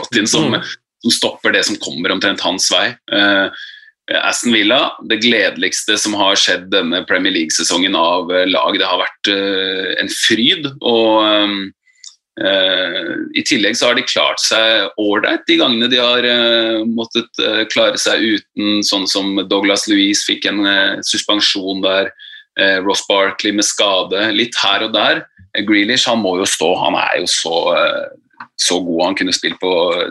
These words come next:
Speaker 1: hvilket som helst lag. Eh, men, eh, du nevnte El Ghazi, han, eh, de siste par kampene nå, der ser man også en som virkelig har lyst til å være med på leken, altså. Eh, eh, se opp for han fremover, eh, for det, eh,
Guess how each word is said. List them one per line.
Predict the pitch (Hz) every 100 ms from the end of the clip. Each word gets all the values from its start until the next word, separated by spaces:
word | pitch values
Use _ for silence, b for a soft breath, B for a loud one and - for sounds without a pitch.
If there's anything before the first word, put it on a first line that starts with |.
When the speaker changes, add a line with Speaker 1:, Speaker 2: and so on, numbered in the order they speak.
| -
Speaker 1:
hvilket | 95 - 92
som | 95
helst | 90 -
lag. | - 92 - B B B B
Eh, | 107 104 101 98 98 101
men, | 104 110
eh, | 110 107 101 104
du | 101
nevnte | 117 113 -
El | 87 110
Ghazi, | 107 92 - - 156 - -
han, | 107 98 104 - - -
eh, | 85 90 87
de | 82 -
siste | - - - - 95 90 -
par | 101 90
kampene | 92 - 87 87
nå, | 104
der | 107 95
ser | 101 101
man | 95 98
også | - 101
en | 90
som | 107 98
virkelig | 101 98 -
har | 95
lyst | 92 -
til |
å | 95
være | 87
med |
på | - 92
leken, | 87 98
altså. | 92 - -
Eh, | 95 101 98 92 92 B B B B B _ 98
eh, | 98 98 101 95 -
se | - - 113
opp | 92 95
for | - 107
han | 92 98
fremover, | - 85 87 90 110 - -
eh, | 101 98 95 92
for | -
det, | 98 95 95 - _ -
eh, | 104 101 95